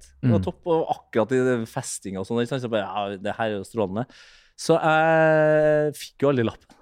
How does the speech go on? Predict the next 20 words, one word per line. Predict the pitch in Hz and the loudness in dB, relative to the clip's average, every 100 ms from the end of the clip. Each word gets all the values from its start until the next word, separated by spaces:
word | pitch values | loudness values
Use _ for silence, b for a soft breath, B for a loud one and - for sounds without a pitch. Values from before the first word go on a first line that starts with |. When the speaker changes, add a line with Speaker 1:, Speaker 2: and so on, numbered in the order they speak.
| - | -12
Speaker 1:
Altså, | 165 170 | -4 0
jeg | |
har, | 160 131 | 0 0
jeg | - - 135 - | -4 -8 -4 2
har | 143 | 2
fortsatt | 139 127 107 | 2 -2 -2
ikke | 113 107 | -2 -2
lappen. | - _ _ _ | -6 _ _ _
Speaker 2:
Å, | 165 147 | -2 -2
steike. | - - - - 156 208 - _ - - | -4 -6 -6 -6 -4 -8 -12 _ -20 -18
Speaker 1:
Så | - 208 | -2 0
jeg | 185 - | 0 0
kan | 214 143 | 0 0
jo | 123 | 0
ikke | 135 - 180 | -4 -6 0
egentlig | 170 120 131 | 2 2 -2
si | - 160 | -2 -2
så | 151 | -2
mye | 156 | -4
stygt | - - - - | -6 -10 -12 -14